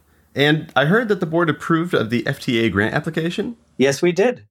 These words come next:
Speaker 2: The commissioners greenlit the submission of a grant application to the Federal Transit Administration for the Transit-Oriented Development Planning Pilot Program. Try saying that three times fast.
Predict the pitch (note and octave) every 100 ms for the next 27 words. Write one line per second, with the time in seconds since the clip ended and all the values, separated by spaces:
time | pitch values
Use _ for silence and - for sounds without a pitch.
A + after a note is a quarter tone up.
0 | - B2+ C#3 F3 F3+ F#3 D#3+ A#2+ C3+ F3+
1 | E3 E3+ - - D3 D3 D#3+ C#3 A2 G2+
2 | B2+ E3+ C#3+ C3+ C#3+ A#2+ A#2 A#2+ G2+ G2
3 | C#3+ E3 E3 - C#3+ C3+ C#3+ A#2 A2 G#2+
4 | G#2+ G2+ G2+ F#2+ G#2+ G2 - C#3+ G3 G3
5 | C3+ C3 C3 C3+ C3 G#2 A2+ C3+ C#3 B2
6 | - - A#2 A#2 A2+ _ - A2 A2 _
7 | A2+ F#2+ - - _ - - _ C#3 C#3
8 | C#3+ B2 G#2+ G2 - G2 - - - C3
9 | -